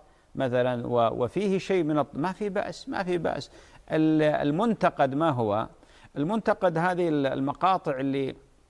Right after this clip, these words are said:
اللي يمكن نصفها أو ثلاثة أرباعها مجرد قصص مضحكة وكذا، هذه، هذه، هذه لا تليق بالعالم ولا بطالب العلم. ولكن ال-، ال-، الدروس اللي تشتمل أحيانًا على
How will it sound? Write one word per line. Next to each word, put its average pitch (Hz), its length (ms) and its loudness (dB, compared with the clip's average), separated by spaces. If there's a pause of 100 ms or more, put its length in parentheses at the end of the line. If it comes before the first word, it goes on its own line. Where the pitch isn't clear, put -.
(720)
اللي 131 320 0
يمكن 151 360 -2
نصفها 143 580 0
أو 123 120 2
ثلاثة 147 500 -2
أرباعها 135 480 0
مجرد 131 420 0
قصص - 420 -4
مضحكة 131 520 0
وكذا، 113 420 -2 (280)
هذه، 175 380 0
هذه، 110 480 -2
هذه 135 140 -4
لا 185 140 2
تليق 104 420 -4
بالعالم 104 720 0
ولا 113 200 -2
بطالب 104 520 -2
العلم. 117 380 0 (420)
ولكن 127 440 -4
ال-، 113 340 -6
ال-، 104 440 -8
الدروس 120 600 0
اللي 104 260 -6
تشتمل 123 580 -2
أحيانًا 120 500 0
على 110 300 2